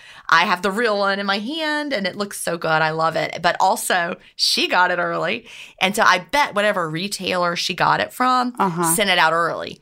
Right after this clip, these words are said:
Speaker 1: but they weren't supposed to. Like, there's an, a email address you can report when retailers
Speaker 2: Oh,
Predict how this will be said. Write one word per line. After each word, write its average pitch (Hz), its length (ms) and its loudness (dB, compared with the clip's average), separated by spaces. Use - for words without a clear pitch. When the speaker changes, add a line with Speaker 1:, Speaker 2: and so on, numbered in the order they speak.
Speaker 1:
but 180 120 -2
they 180 80 2
weren't 175 200 -4
supposed - 580 -4
to. 415 180 -2
Like, 233 180 4
there's 240 160 -2
an, 196 300 -2
a 180 180 0
email 233 360 -2
address 190 300 -2
you 226 100 -4
can 180 200 -2
report 160 600 -2
when 170 240 -4
retailers 180 720 0
Speaker 2:
Oh, - 40 -12